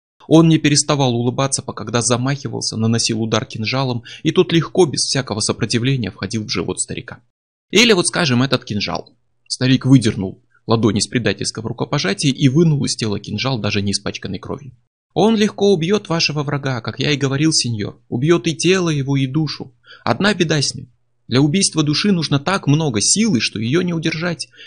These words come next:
И вас кинжал тоже убьет. Но зато и ваш враг умрет. Настоящий враг, поймите меня правильно, месье. Настоящий враг. Такой, которого вы ненавидели всю свою жизнь, сражались с ним,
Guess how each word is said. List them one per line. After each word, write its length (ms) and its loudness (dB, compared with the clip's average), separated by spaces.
И 100 0
вас 180 2
кинжал 340 2
тоже 280 -2
убьет. 340 -10
Но 80 2
зато 260 4
и 60 2
ваш 200 -2
враг 320 0
умрет. 360 -8
Настоящий 640 0
враг, 300 0
поймите 360 0
меня 220 -2
правильно, 420 -4
месье. 500 -6
Настоящий 1000 2
враг. 540 -6
Такой, 280 4
которого 480 0
вы 140 2
ненавидели 560 0
всю 180 -6
свою 260 -6
жизнь, 420 -2
сражались 640 0
с 60 0
ним, 160 -4